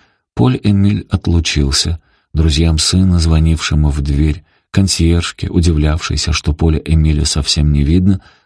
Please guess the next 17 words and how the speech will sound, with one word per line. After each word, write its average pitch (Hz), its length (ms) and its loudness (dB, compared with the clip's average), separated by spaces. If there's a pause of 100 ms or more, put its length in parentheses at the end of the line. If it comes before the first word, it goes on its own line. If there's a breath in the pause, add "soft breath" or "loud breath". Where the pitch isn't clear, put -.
(140 soft breath)
он 110 220 0
повторял 95 640 0
одно 85 420 2
и 76 80 0
то 76 220 -2
же: 80 200 0
"Его 117 360 0
нет, 123 320 0
он 90 400 0
отлучился", 92 920 -2 (480)
и 76 300 2
захлопывал 76 800 0
дверь 80 560 0
или 73 220 0
шел 71 320 -2
своей 67 340 -2
дорогой, 80 540 0